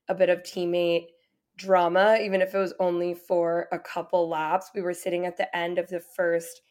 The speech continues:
D R S straight going into turn eleven and twelve. So we could see, if we looked left, we could see all the way down the first, um, D R S zone and then going into turns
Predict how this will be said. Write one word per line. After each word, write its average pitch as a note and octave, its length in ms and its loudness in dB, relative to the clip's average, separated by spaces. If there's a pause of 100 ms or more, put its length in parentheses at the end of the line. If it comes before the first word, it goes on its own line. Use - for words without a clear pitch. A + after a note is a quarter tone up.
(280)
D A3 140 -2
R F3+ 180 4
S F3 220 -4
straight F3 560 0 (340)
going G3 220 2
into F3 180 -6
turn F#3+ 200 0
eleven F3 300 0
and E3+ 120 -2
twelve. E3+ 340 -2
So - 140 -8
we F3+ 60 -10
could - 160 -12
see, F#3+ 440 -8 (380)
if F#3+ 180 -4
we F#3+ 220 -6
looked F#3+ 260 -4
left, F#3 400 -2
we G#3 80 -4
could F#3 180 -6
see F#3+ 360 -10
all F#3+ 220 6
the F3+ 80 0
way F3+ 120 2
down F3+ 380 2
the E3+ 420 0
first, F3 460 -2 (420)
um, E3+ 480 -4
D G3+ 160 -2
R F3 160 4
S E3 220 -2
zone G3 340 2
and F#3 120 -4
then E3+ 200 -2
going E3+ 320 -2
into E3 160 -8
turns E3 320 -6